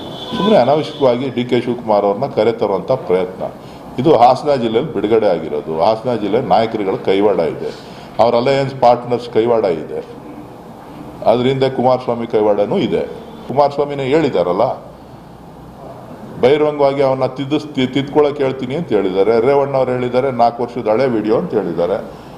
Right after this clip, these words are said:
ಇನ್ನೊಬ್ರು ಹೇಳಿದ್ದಾರೆ, ಇನ್ನೇನೋ ಹೇಳಿದ್ದಾರೆ. ಹಿಂಗೆ ಒಬ್ಬೊಬ್ರು ಒಂದೊಂದು ಹೇಳಿಕೆಗಳನ್ನ ಅವ್ರ ಕುಟುಂಬದಲ್ಲೇ ಕೊಟ್ಟಿದ್ದಾರೆ. ಬೇರೆಯವ್ರ ಮೇಲೆ ಯಾಕೆ ಆರೋಪ ಮಾಡ್ತಾರೆ? ನೋಡ್ದವ್ರಿಲ್ಲ ಯಾರು? ಈಗ ಬಂದ ಮೇಲೆ ಎಲ್ಲರನ್ನೂ ನೋಡಿರುವಂಥದ್ದು.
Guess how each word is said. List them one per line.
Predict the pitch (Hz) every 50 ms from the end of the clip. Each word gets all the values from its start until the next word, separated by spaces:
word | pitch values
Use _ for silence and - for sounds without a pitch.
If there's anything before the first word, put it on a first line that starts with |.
| - - - 135
ಇನ್ನೊಬ್ರು | 139 147 156 151 139 135 139
ಹೇಳಿದ್ದಾರೆ, | 139 135 131 123 139 143 151
ಇನ್ನೇನೋ | 139 139 143 143 139 139
ಹೇಳಿದ್ದಾರೆ. | 139 117 101 95 92 90 85 92 - 123
ಹಿಂಗೆ | 156 202 240 302 269
ಒಬ್ಬೊಬ್ರು | 202 180 175 160 196 190 180 202 180
ಒಂದೊಂದು | 175 175 175 160 180
ಹೇಳಿಕೆಗಳನ್ನ | 185 170 - 170 156 170 156 156 151 147
ಅವ್ರ | 131 135 156
ಕುಟುಂಬದಲ್ಲೇ | 160 - 160 - 190 185 185 202 185 190
ಕೊಟ್ಟಿದ್ದಾರೆ. | 180 - 165 147 - - 98 90 82 - - - - - - - - - - - - - - - - - - 233 208 - - - - - - - - - - 165 127 131 - - - 160 - - - - - - - -
ಬೇರೆಯವ್ರ | - 143 185 208 196 185 -
ಮೇಲೆ | 190 175 160 151
ಯಾಕೆ | 143 135 -
ಆರೋಪ | 131 110 104 - - 95 87
ಮಾಡ್ತಾರೆ? | 85 80 82 - 80 76 76 85 78 - - - - - - - - - - 82 90
ನೋಡ್ದವ್ರಿಲ್ಲ | 117 143 147 143 143 139 123 107 92 98 95 92 - - - - - - - - - - - - - - - - - - - - - - - - - - - - - - - 90
ಯಾರು? | 87 95 104 107 117 131 135 - - - - - - - - - - - - - - -
ಈಗ | 85 104 104 87
ಬಂದ | 101 104 113 131
ಮೇಲೆ | 131 135 139 135 143
ಎಲ್ಲರನ್ನೂ | 151 131 113 113 120 123 127 147 180 - - - - - - - - - - - - - - - - - -
ನೋಡಿರುವಂಥದ್ದು. | 104 131 135 123 117 110 101 90 85 - - 69 69 67 - -